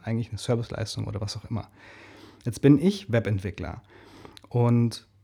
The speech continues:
ja, meine Kunden sollen natürlich die Möglichkeit haben, die Änderungen, die ich für sie mache, die ich vielleicht blind gemacht habe, nachdem sie sagen, „Mach mal oder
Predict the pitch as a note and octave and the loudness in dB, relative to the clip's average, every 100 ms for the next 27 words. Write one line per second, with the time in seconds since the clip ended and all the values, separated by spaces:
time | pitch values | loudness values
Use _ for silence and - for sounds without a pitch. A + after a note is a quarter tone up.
0 | _ _ - D3+ B2 A#2 A2 G#2+ B2+ C#3+ | _ _ -18 -4 0 2 0 0 2 2
1 | A#2 B2 B2 A2 C3 C3+ A#2 A2 A2+ - | 2 2 2 2 2 4 4 2 0 -4
2 | A2 A2+ A2 A2 C3+ C3+ C#3+ C#3 B2+ A#2+ | -4 -2 0 0 2 4 4 4 4 4
3 | A#2 A2 - G#2+ A2 A#2+ B2+ - A2 - | 2 -2 -2 0 2 2 0 -8 -10 -8
4 | G#2+ G#2 - D#3 F3 - G#2+ G#2+ - A#2+ | -8 -6 4 6 6 2 -2 -2 -4 -4
5 | A#2+ G#2 A2+ A#2 A2 A2+ A#2 A2 A#2 B2 | -4 -6 -4 -4 -2 0 0 0 2 0
6 | - A#2+ B2 C3+ A2 G#2 | 0 0 2 0 0 -4